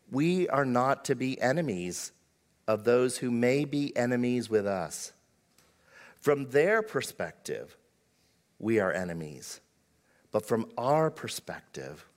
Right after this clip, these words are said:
they are our neighbors." So how do we pray for enemies who persecute us, who would like to see us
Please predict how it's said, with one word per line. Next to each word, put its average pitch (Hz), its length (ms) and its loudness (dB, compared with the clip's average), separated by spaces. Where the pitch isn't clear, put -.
they 127 420 2
are 104 480 -2
our 87 220 -6
neighbors." 82 460 -10
So 180 160 4
how 208 180 4
do 214 60 0
we 185 120 2
pray 151 340 4
for 127 200 -4
enemies 110 520 0
who 139 180 2
persecute 147 680 -2
us, 95 140 -2
who 170 260 2
would 156 160 4
like 170 260 4
to 170 100 0
see 160 280 2
us 127 180 0